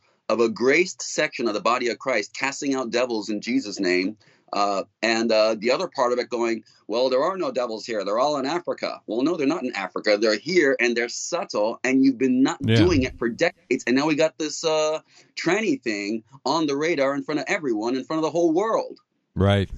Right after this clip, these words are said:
Speaker 2: The trans, these trans people, you know? Um,
Speaker 1: You know, and, uh, Psalm one forty-five, eight, nine says, "The Lord is gracious and full of compassion,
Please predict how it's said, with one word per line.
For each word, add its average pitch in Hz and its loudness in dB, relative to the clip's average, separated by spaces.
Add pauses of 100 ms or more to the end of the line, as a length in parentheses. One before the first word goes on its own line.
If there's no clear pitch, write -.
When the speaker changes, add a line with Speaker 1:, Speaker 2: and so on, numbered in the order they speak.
(2250)
Speaker 2:
The 110 4
trans, 123 2 (1400)
these 113 2
trans 127 2
people, 113 4 (680)
you 92 0
know? 95 2 (1900)
Um, 101 6
Speaker 1:
You 104 8
know, - 8
and, - 4
uh, - -2 (680)
Psalm 165 2
one 175 4
forty-five, 165 0
eight, 160 -2
nine 160 -2
says, 117 -2
"The 123 0
Lord 135 2
is 135 -6
gracious 135 0
and 120 -4
full 139 0
of 131 0
compassion, 131 -2